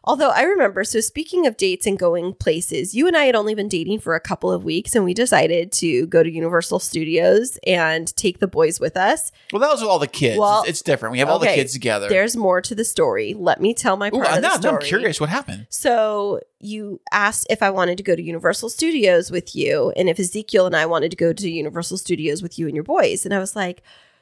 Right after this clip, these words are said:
Speaker 1: "That is so sweet of him." And then you texted me for what the cost was going to be for mine and Ezekiel's tickets. And I was so caught off guard because I was like, "But wait, you just invited me to go. I didn't realize, like, you invited me to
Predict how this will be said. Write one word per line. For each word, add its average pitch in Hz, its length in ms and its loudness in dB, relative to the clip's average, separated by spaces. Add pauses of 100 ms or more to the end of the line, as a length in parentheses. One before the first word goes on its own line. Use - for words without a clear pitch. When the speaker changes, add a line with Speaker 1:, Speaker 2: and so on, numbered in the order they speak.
(140)
Speaker 1:
"That 233 300 0
is 392 240 2
so 196 500 2
sweet - 420 0
of 262 140 0
him." 160 440 0 (360)
And 226 240 0
then 220 220 4
you 427 140 6
texted - 480 0
me 175 520 -2 (500)
for 196 640 4
what 208 240 0
the 220 80 4
cost 240 480 0
was 254 160 -2
going 202 220 2
to 208 100 -4
be 180 160 -2
for 208 180 -2
mine 180 300 2
and 208 120 0
Ezekiel's 190 520 -4
tickets. - 480 -2
And 233 100 2
I 226 120 0
was 277 180 -2
so 208 300 0
caught 320 220 -2
off - 180 2
guard 190 300 4
because 247 240 -4
I 254 40 0
was 247 120 -2
like, 247 200 -4
"But - 160 2
wait, 262 320 0 (580)
you 214 260 -4
just 403 260 2
invited 226 720 2
me 175 240 -2
to 196 160 0
go. 90 460 0
I 214 100 2
didn't 240 340 0
realize, 190 600 2
like, 180 220 0
you 202 120 -2
invited 185 460 0
me 180 200 -6
to 175 220 -2